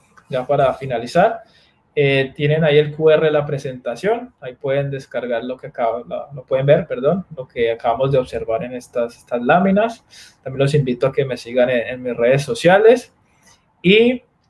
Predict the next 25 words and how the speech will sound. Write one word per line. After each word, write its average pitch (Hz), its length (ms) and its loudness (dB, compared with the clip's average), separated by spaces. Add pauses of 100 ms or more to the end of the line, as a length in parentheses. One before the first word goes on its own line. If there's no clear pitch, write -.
(380)
vamos 156 340 4
a 151 60 6
la 131 100 4
sesión 131 300 -6
de 143 80 0
preguntas, - 800 -8
¿vale? 143 220 -4
Entonces, 139 760 -10
me 135 100 -4
gustaría 120 360 -8
saber 127 180 2
de 131 100 -4
pronto 143 320 -8
qué 151 120 -2
preguntas 147 640 2
hay 131 100 -2
por 131 180 -4
ahí 147 300 2 (560)
para 165 220 2
comenzar 120 400 -2
a 117 180 2
responderlas. - 880 -8 (3250)
Entonces, 139 560 0
bueno, 123 380 2
entonces, 160 840 0